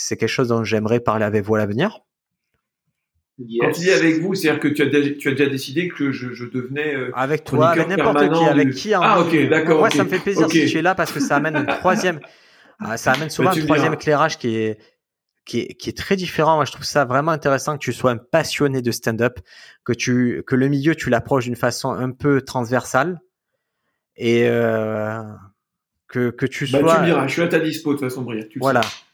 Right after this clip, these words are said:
Speaker 1: Non, mais je trouve ça, je trouve ça vraiment drôle, les gens qui, qui connaissent le stand-up, qui, qui écrivent du stand-up, mais sans le pratiquer.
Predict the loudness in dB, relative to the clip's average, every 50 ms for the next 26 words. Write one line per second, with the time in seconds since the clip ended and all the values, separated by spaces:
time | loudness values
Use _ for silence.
0 | _ _ _ _ _ _ -2 0 2 2 2 2 2 0 2 2 0 0 0 0
1 | -2 -4 -4 -4 -6 -8 -6 -2 0 0 0 0 0 0 0 2 0 0 0 0
2 | 2 2 2 2 2 0 0 0 0 -2 -2 -4 -4 -4 -4 -2 -2 -2 -4 -4
3 | -6 -10 -14 -6 -2 0 0 2 0 0 -2 -2 -4 -4 -4 -2 0 0 0 0
4 | -2 -6 -12 -10 -8 -6 -4 -2 -2 -2 -2 -2 -4 -6 _ _ _ _ _ -2
5 | -2 -2 -2 -2 -2 -2 -2 0 -2 -4 -2 0 0 0 2 2 2 2 2 0
6 | 0 0 0 -2 0 0 2 2 2 0 0 0 0 0 0 -2 -6 -8 -2 0
7 | 0 0 0 -2